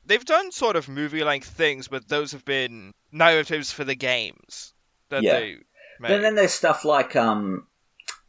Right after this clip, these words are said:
Speaker 2: like Imagination Land, which was, it is movie length and has been released as its own, like, standalone D V D, but it's,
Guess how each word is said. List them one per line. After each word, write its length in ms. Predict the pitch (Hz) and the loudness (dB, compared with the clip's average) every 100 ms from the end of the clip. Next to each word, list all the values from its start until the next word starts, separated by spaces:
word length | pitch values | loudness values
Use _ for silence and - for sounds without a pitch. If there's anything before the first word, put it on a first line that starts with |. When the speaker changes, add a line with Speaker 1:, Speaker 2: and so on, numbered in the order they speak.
| _ | _
Speaker 2:
like 280 | - 104 - 113 | 0 0 0 0
Imagination 840 | 110 110 - 104 95 98 - 110 | 2 2 0 -2 -2 -2 -2 0
Land, 560 | 98 101 101 98 - - _ _ - | 0 0 0 -4 -6 -12 _ _ -2
which 260 | 107 160 | 0 2
was, 200 | 120 113 - | 2 0 -2
it 180 | 139 135 | -2 0
is 300 | 165 139 120 | 2 2 2
movie 320 | 123 120 117 | 0 2 2
length 300 | 107 110 - | 2 0 -2
and 160 | 120 107 | -4 -2
has 240 | 113 110 - | -2 -2 -2
been 220 | 120 107 | 0 2
released 520 | 104 95 95 95 - | 2 2 -2 -4 -4
as 140 | 104 98 | -2 -2
its 180 | - - | -4 -2
own, 300 | 98 95 95 | 0 0 0
like, 200 | 92 - | -2 -2
standalone 640 | - 90 92 92 92 95 | -2 -2 0 0 0 0
D 140 | 92 92 | -2 -2
V 140 | 90 | -2
D, 220 | 85 92 90 | -2 0 0
but 120 | 95 | 0
it's, 260 | 95 - | 0 -4